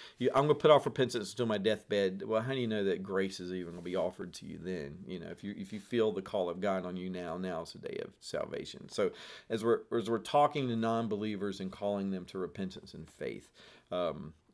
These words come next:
one of the things, these are some things we need to be telling them. Today's a day of salvation.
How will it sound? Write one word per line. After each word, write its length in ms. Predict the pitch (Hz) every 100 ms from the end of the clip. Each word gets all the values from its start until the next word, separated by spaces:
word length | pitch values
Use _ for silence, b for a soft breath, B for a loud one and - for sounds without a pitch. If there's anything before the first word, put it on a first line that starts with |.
| - - 65
one 280 | 104 107 107
of 60 |
the 60 | 101
things, 420 | 101 98 95 92 87
these 280 | 95 123 123
are 60 | 113
some 200 | 113 104
things 280 | 107 104 90
we 100 | 95
need 200 | 95 87
to 60 |
be 100 | 92
telling 320 | 95 76 -
them. 120 | - -
Today's 520 | - 92 104 104 101
a 40 | 98
day 180 | 92 87
of 100 | 87
salvation. 580 | 85 85 82 82 -